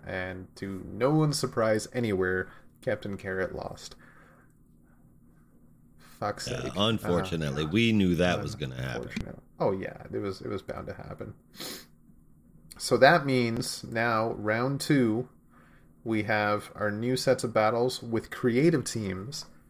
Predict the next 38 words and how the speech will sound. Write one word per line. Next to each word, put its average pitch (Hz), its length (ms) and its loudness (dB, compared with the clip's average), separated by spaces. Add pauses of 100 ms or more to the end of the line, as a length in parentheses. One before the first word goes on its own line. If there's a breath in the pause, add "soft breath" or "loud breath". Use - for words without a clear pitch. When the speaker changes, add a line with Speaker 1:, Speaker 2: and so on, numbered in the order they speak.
(160)
Speaker 1:
So - 100 -4
we 107 80 2
have 101 120 0
Hawkman 127 640 4
and 107 120 -4
Hawkwoman 117 460 0
the 104 80 -2
Changeling, 135 800 0
written 139 320 2
by 117 200 2
Cavan 120 400 0
Scott - 480 -4
with - 220 -2
art 123 260 4
by 101 140 2
Fico 123 420 0
Ossio, 120 600 2 (360 loud breath)
and 101 220 -6
my 110 400 -4 (400)
god, 123 340 6
does 98 160 -4
that 98 180 2
art 98 220 -2
look 87 200 -2
good. 90 200 -6 (1300 soft breath)
A - 160 -12
hell 139 180 6
of 151 60 2
a 131 80 6
creative 98 360 2
team, 90 420 -8
and 92 160 -4
the 95 60 -2
cover 127 380 4
we're 104 200 0
seeing 104 580 -4
looks 95 360 -4 (340)
fantastic. - 1300 -8